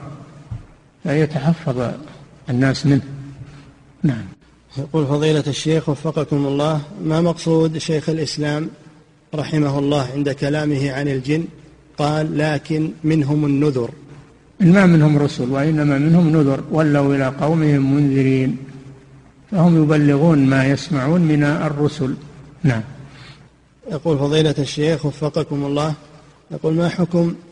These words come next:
Speaker 2: أن أري طلابي بعض الصور لمن يدعي أنه ولي ويقوم بعمل بعض الخوارق للعادة، ول-،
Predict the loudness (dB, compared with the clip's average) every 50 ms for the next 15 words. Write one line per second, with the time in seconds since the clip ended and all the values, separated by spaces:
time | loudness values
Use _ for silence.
0 | _ -8 -6 -4 -4 0 0 2 2 2 2 2 2 0 0 -2 -6 -10 -6 -2
1 | 0 2 2 2 2 0 0 0 0 0 0 0 -2 -4 -10 -20 -20 -20 -20 -20
2 | -20 -20 -20 -12 -4 -2 -2 0 0 0 0 0 0 0 -2 -2 -4 -8 -10 -8
3 | -6 -4 0 0 0 0 -2 -4 -8 -16 -20 -20 -20 -20 -14 -6 -2 0 0 2
4 | 2 2 2 2 0 0 0 0 0 2 0 0 0 0 0 0 0 0 0 0
5 | 0 2 2 2 2 2 0 -2 -4 -10 -20 -20 -16 -8 -2 0 0 0 0 -2
6 | -2 0 0 0 0 0 0 0 0 0 0 -2 0 0 0 2 0 0 0 0
7 | -2 -2 -2 -4 -6 -6 -6 -6 -4 -2 -2 -2 -2 -2 -2 0 0 0 0 0
8 | -2 -2 -4 -4 -4 -6 -8 -10 -8 -6 -4 -4 -4 -4